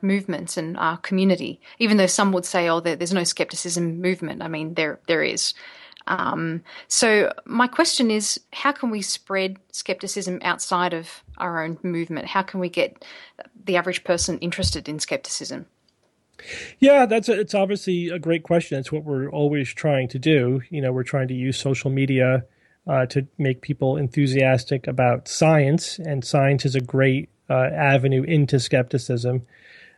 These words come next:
Speaker 2: uh, because then it meets, leads immediately to the question of, well, how do we know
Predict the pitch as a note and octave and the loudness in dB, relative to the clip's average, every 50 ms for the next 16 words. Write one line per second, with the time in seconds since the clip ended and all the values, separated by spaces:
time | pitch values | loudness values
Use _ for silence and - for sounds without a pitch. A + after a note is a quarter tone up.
0 | _ - C3+ C3 B2+ B2+ C3+ - D3 C3 D3 C#3 C3+ B2+ C#3 C#3+ C#3 C#3 C#3 B2 | _ 0 2 2 2 2 2 4 4 4 6 4 2 2 0 0 2 2 2 0
1 | - - - A3 F#3 D3+ D3 C#3 B2 - - - - - E3+ D3 D3 D3 D3+ C#3+ | -2 -6 -6 0 4 4 4 4 2 -2 -8 -10 0 2 4 6 6 6 6 6
2 | E3 D#3+ D3+ C#3+ C3+ - C3 B2+ B2+ - D3 C3+ A#2+ - D3 B2+ B2 B2 F#2+ G#2 | 6 4 4 2 0 0 -2 -2 0 2 2 0 2 2 0 2 2 2 4 4
3 | C#3+ C#3+ C#3 C3+ B2 B2 B2+ B2+ C3+ C#3+ D3 C#3+ C3+ C3 B2 B2 A#2+ | 4 4 4 4 4 2 2 4 4 4 4 4 4 2 0 -2 -4